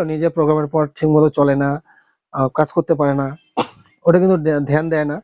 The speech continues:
সেটার জন্য, সেজন্য বলে কি, "আমার স্পিকার প্রবলেম আছে, সাউন্ড কোয়ালিটি ভালো হচ্ছে না, আমার মেশিন খারাপ।" সব ক্ষেত্রে কিন্তু মেশিন খারাপ হয় না, ঠিক আছে। সব ক্ষেত্রে কিন্তু মেশিনের সাউন্ড কোয়ালিটি যে, উম, খারাপ হয় মেশিনের কারণে বা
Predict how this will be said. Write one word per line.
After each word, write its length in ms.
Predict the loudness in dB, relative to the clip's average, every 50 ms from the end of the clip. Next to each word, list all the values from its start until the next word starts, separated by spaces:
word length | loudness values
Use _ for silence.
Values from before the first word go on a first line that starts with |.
| _ _ _
সেটার 240 | -4 0 2 2 2
জন্য, 140 | 2 0 -2 -2 -2 -2
সেজন্য 320 | -2 0 0 2 2 2 2 0 0 -4 _ _ _ _ _ _ _ _ _ _ _ _ _ _ _ _ _ -20 -20 _ _ _ _ _ _ _
বলে 220 | 2 2 4 4 2
কি, 140 | 2 2 2 2 2
"আমার 240 | 0 0 0 0 2 0
স্পিকার 360 | -2 0 0 0 2 2 2 2
প্রবলেম 300 | 0 0 0 0 0 0
আছে, 240 | -2 -4 -2 -2 0 0 0 0
সাউন্ড 280 | -2 -2 0 0 0 2
কোয়ালিটি 260 | 2 0 0 0 -2 -2
ভালো 180 | -2 -2 -2 -2
হচ্ছে 200 | -2 -4 -6 -6
না, 80 | -6 -4
আমার 160 | -4 -4 -2
মেশিন 300 | 0 0 2 4 4 2 2
খারাপ।" 280 | 0 -2 -2 -2 -2 -6 -10 -20 -20 _ _ _ _ _ _ _ _ _ _ _ _ _ _ _ -4
সব 160 | -2 -2 -2 -2 -2
ক্ষেত্রে 280 | -2 -2 0 0 0 2
কিন্তু 200 | 2 2 2 4
মেশিন 280 | 4 4 4 4 2 2 2
খারাপ 240 | 2 0 0 0 -2 -6
হয় 140 | -12 -14 -14
না, 100 | -14 -18 -20 _
ঠিক 140 | -2 0 0
আছে। 120 | 0 0 -2
সব 140 | -4 -6 -4
ক্ষেত্রে 240 | -4 -4 0 0 2
কিন্তু 160 | 2 4 4 4
মেশিনের 320 | 4 2 2 2 0 0
সাউন্ড 240 | 0 0 0 0 0 2
কোয়ালিটি 300 | 0 0 0 0 -2 0
যে, 120 | 0 -2 -2 -2
উম, 120 | 0 0 2 2 2 0 -2 -2
খারাপ 280 | 0 0 0 0 -2 -6 -12 -20 -20 -20 -20 -20 _ _ _
হয় 160 | -2 -2 0 0
মেশিনের 340 | 0 -2 0 2 2 2 2
কারণে 260 | 0 -2 -2 -4 -6 -6
বা 120 | -6 -6